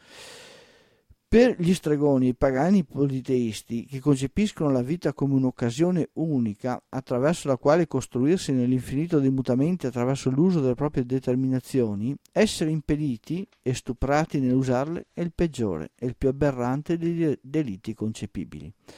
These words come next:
Per un apprendista stregone è come tollerare o essere indifferenti all'impedimento del tentativo del primo, della prima cellula di uscire dal brodo primordiale, come abbiamo detto. Quando si giudica qualcuno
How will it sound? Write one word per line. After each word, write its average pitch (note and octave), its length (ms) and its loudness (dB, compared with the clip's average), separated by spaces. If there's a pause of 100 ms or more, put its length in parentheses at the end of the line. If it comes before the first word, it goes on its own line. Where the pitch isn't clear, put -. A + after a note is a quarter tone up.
(600)
Per F3 140 8
un G3 80 12
apprendista G#3 580 2
stregone B2+ 500 -2
è C#3 40 -6
come F#3 280 0
tollerare C3 720 -2 (220)
o D3+ 120 4
essere F3 240 0
indifferenti C3 920 -4
all'impedimento D3 1040 -2
del C3+ 220 -4
tentativo D3+ 640 -4
del A#2 300 -4
primo, C#3 380 -2 (100)
della C3 220 -4
prima F3+ 260 -4
cellula G#2+ 440 -4
di E3 100 -4
uscire G2+ 320 -6
dal C3+ 160 -4
brodo F#2+ 320 -4
primordiale, - 680 -10
come F3 240 -4
abbiamo F#2 440 -6 (100)
detto. - 500 -14 (720)
Quando C4 320 4
si C#3+ 160 -2
giudica D3+ 460 -2
qualcuno G#2+ 640 -2